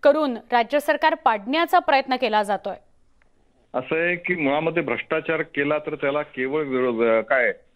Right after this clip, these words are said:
Speaker 2: हे नाही, नाही, मग केंद्रीय यंत्रणेचा उपयोग नको. आलं का, भ्रष्टाचार चाल-, चालू दे, भ्रष्टाचार चालू दे, पैसे खाणं चालू दे, अफरातफर सगळी चालू दे, पण नाही, नाही, नाही, नाही, नाही, फक्त यंत्रणांचा वापर नाही करायचा का, तर ते त्यातनं वेगळा message जाईल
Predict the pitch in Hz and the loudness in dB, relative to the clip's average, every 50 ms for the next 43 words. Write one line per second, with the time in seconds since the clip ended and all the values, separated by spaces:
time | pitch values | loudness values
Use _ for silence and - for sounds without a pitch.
0 | _ _ _ - 127 139 143 139 147 156 170 160 143 123 113 113 131 131 131 - | _ _ _ -2 0 0 2 2 2 2 0 0 -2 -2 -2 -2 -4 -4 -2 -2
1 | 123 117 123 135 131 131 143 143 127 107 - - 135 143 143 135 127 131 127 117 | 0 0 2 0 0 0 0 0 -2 -2 -2 -2 0 0 0 0 -2 0 0 0
2 | 113 113 147 208 220 269 208 135 117 - - - 143 147 143 143 131 127 123 - | 2 2 0 0 0 0 -2 -2 -4 -4 -2 0 0 0 2 0 0 0 0 -2
3 | 170 190 247 247 165 127 123 110 - - 165 165 165 165 156 156 160 160 160 170 | -2 0 0 0 0 0 -2 -4 -2 -2 -2 -2 -2 -4 -4 -4 -4 -2 -2 -2
4 | 170 170 - 127 127 - 151 151 147 - 127 131 143 151 147 151 147 151 151 156 | -2 0 0 -2 -2 0 -2 -4 -2 0 -2 0 0 -2 -2 -2 -2 -2 0 0
5 | 156 160 - - - - - - _ - - - - 139 143 143 - 139 139 143 | 0 0 -2 -6 -20 -20 -20 -20 _ -8 -6 -2 0 0 -2 -2 -4 -4 -4 -4
6 | 135 - 139 143 147 143 143 139 143 147 139 147 160 165 - _ _ _ _ - | -2 0 0 0 0 0 0 -2 0 0 0 -2 -2 -4 -6 _ _ _ _ -6
7 | - 151 160 165 156 147 170 208 220 220 214 196 175 160 143 131 127 113 107 107 | -2 -2 0 0 2 0 0 2 0 0 -2 0 0 0 0 0 -2 -2 -2 -4
8 | 101 - 147 143 _ - 170 160 131 120 117 113 143 160 170 160 147 156 147 135 | -4 -4 -6 -6 _ -2 0 0 0 0 -2 -2 -2 -2 -2 0 0 -2 -2 -2
9 | - 147 147 147 147 135 147 139 143 143 180 175 180 185 - 185 180 - 185 185 | -2 -4 -2 -2 0 0 0 0 0 -2 -2 -2 -2 -2 -4 -6 -6 -4 -4 -4
10 | 175 - 160 156 156 - - 165 160 160 156 170 175 170 165 139 - 151 135 - | -2 0 -2 -2 -2 -6 -8 -4 0 2 2 2 2 0 -2 -4 -6 -8 -10 -6
11 | 131 135 135 | -6 -6 -6